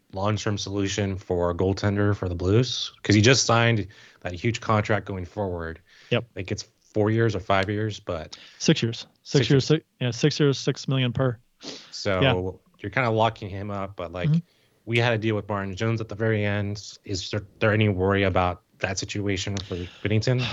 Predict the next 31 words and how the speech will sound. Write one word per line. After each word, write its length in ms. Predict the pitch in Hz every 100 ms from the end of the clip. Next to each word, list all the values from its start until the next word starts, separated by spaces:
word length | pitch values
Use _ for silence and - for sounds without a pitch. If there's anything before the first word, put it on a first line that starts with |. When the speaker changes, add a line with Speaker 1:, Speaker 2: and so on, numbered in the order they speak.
| -
Speaker 2:
<sighs> 180 | - -
I 80 | 202
mean, 220 | 202 185 - - - -
I 60 | 156
think 260 | 233 220 - -
with 220 | 180 165
any 240 | 143 170 160
goaltender 600 | 147 139 143 147 143 139 _ _ -
that 220 | 131 127
you 100 | 131
sign 600 | 127 123 127 123 120 117 - _ _ _
a 100 | 143
longer-ish 840 | 127 117 127 131 123 123 110 - - _ _
term 280 | - 131 131
deal, 300 | 120 107 113
it's 100 | 135
not, 140 | 196 185
it's 100 | 147
not 100 | 175
a 40 |
crazy 420 | 165 156 156 151 151
long 200 | 147 139
deal. 260 | 143 139
It's 80 | 135
not, 140 | 147 147
it's 120 | 147
not 100 | 143
a 60 |
D 160 | 123 139
Pietro 400 | 127 131 135 127
deal 280 | 123 120